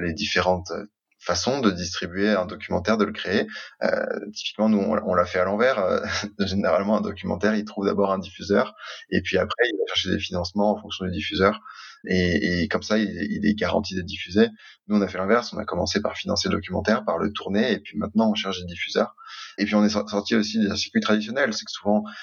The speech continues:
la plupart des films et documentaires sont financés, euh, par des aides, euh, du, du C N C. Nous, on n'en a pas bénéficié,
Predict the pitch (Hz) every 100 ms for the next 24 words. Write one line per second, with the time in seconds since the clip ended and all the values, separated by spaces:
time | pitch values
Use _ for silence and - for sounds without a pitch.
0 | - 90 - 104 107 98 - 104 98 92
1 | 92 92 98 107 107 - - 90 87 98
2 | 98 - - - _ 90 87 90 92 90
3 | 90 90 95 107 95 87 87 95 87 87
4 | 104 - 90 90 110 117 113 - - _
5 | 101 101 90 87 - 95 90 92 90 -
6 | - 101 110 117